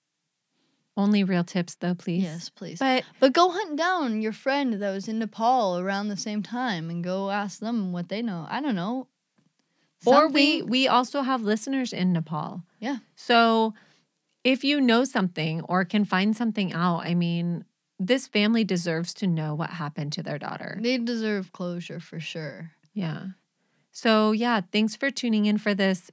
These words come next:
Speaker 1: special episode, you guys. We really appreciate it. And, yeah, thanks again to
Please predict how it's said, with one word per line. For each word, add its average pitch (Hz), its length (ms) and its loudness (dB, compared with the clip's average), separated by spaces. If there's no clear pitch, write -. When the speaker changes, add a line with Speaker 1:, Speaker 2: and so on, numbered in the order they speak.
Speaker 1:
special 196 460 0
episode, 190 500 -2
you 190 80 -2
guys. 185 260 2
We 190 120 2
really 190 540 0
appreciate 175 640 -2
it. 180 240 -2
And, 170 640 0
yeah, 220 320 0
thanks 208 280 2
again 196 580 2
to 170 840 0